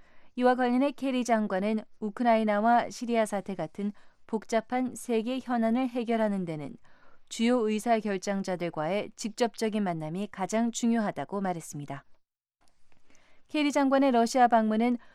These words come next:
우크라이나와 시리아 사태 등을 놓고 미국과 러시아 관계가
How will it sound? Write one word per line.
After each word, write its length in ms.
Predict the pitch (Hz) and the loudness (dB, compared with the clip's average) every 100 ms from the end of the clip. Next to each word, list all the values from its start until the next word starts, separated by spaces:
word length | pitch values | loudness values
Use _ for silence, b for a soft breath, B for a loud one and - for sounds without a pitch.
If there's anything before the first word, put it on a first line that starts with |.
| b b | b b
우크라이나와 880 | 226 - 254 240 220 220 247 240 127 | -6 0 2 4 4 4 4 2 -2
시리아 360 | - 240 240 | -6 0 2
사태 300 | 220 208 202 | 2 -2 -4
등을 220 | 190 180 170 | -4 -4 -6
놓고 420 | 151 - 180 185 b b b | -8 -6 -4 -4 b b b
미국과 480 | 208 208 214 - 214 | -2 0 -2 0 2
러시아 380 | 202 196 214 196 | 2 2 0 0
관계가 640 | 185 180 170 190 202 | -2 -4 -6 -2 -2